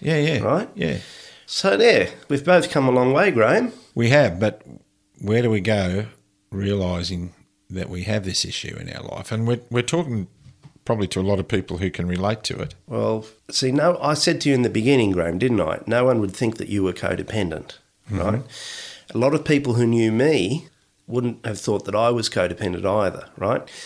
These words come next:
Speaker 2: 'Cause I was this big leader in church and always had opinions and, uh, you know, I got things done. And
Speaker 1: Yeah.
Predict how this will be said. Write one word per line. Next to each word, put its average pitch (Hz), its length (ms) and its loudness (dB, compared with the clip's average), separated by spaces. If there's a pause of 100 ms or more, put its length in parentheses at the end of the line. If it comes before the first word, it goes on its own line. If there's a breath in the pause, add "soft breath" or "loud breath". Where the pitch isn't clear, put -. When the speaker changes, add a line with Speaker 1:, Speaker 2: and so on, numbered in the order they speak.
(320 loud breath)
Speaker 2:
'Cause - 140 -6
I 110 100 4
was 107 200 0
this 95 160 -2
big 101 260 -4
leader 98 380 0
in 92 120 0
church 98 540 0
and 87 120 -2
always 95 360 0
had 90 140 -4
opinions 92 720 -2
and, 85 280 -4
uh, 87 200 0
you 90 160 -6
know, 90 260 -2
I 87 60 -2
got 98 240 -6
things 87 280 -4
done. 90 340 -4
And 82 260 -6
Speaker 1:
Yeah. 95 240 -2